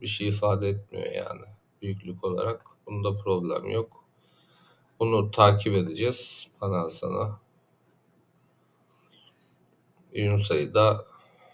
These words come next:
turuncu olarak işaretleyeceğiz. Yani bu turuncu olarak işaretlediğimiz senetleri söyleyelim. Aksigorta, Garfa, Doğaç, Çimsa ve Yunsa. Bunlardaki pozisyon büyüklüklerimiz düşünülmeli.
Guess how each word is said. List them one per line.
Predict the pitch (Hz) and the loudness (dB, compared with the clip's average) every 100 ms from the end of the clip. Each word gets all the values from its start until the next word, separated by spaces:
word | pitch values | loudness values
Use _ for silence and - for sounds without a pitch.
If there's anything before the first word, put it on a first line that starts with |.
| - - _ _ _ _ _ _ _ _ _ - - _ - - - - - - _ _ - | -20 -20 _ _ _ _ _ _ _ _ _ -20 -20 _ -20 -20 -20 -20 -20 -20 _ _ -8
turuncu | 113 104 98 95 90 | -2 0 2 4 4
olarak | - 110 110 | 4 2 0
işaretleyeceğiz. | - 104 90 90 - 95 98 90 107 | -2 2 2 0 -6 -10 -8 -4 2
Yani | 107 110 117 | 4 4 4
bu | 123 123 - - - - 120 | 4 2 0 -16 -20 -18 -12
turuncu | - 131 131 131 | -4 -2 2 4
olarak | 127 120 110 107 | 6 6 6 2
işaretlediğimiz | - 123 117 117 - 113 117 117 110 | 0 2 2 0 -4 -6 -4 -2 -2
senetleri | - 104 98 - 104 104 101 98 - _ _ _ _ _ _ _ | 0 2 2 0 -2 0 0 -2 -10 _ _ _ _ _ _ _
söyleyelim. | - - 110 92 87 87 87 - - _ _ _ _ _ _ _ _ _ _ | -16 -4 0 2 2 0 -2 -8 -14 _ _ _ _ _ _ _ _ _ _
Aksigorta, | 104 117 - - 101 92 90 120 | 4 4 2 -2 2 2 2 0
Garfa, | 110 101 98 - 90 | 4 4 4 0 -2
Doğaç, | 95 98 90 - | 2 4 2 -2
Çimsa | - 107 104 - 120 | -8 -4 -4 0 0
ve | 110 | 0
Yunsa. | 107 110 104 - 92 | 0 0 0 -2 -4
Bunlardaki | 101 110 110 110 110 107 | -4 0 0 0 -4 -2
pozisyon | - 110 110 117 113 107 | 0 0 0 -2 -2 -2
büyüklüklerimiz | 101 98 92 - 85 92 120 127 | -4 -4 -8 -8 -8 -6 -8 -8
düşünülmeli. | 104 104 104 107 104 95 87 | -6 -6 -4 -2 0 0 0